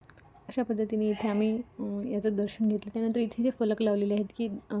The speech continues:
डाव्या सोंडेच्या गणपतीचे मंदिर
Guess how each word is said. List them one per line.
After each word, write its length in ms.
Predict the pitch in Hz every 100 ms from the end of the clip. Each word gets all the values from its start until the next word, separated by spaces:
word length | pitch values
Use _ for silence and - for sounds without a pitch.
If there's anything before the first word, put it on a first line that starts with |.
| 202
डाव्या 280 | 196 196 196
सोंडेच्या 380 | 220 220 202 208
गणपतीचे 600 | 208 190 190 202 - 214 233 - - -
मंदिर 380 | 214 208 202 208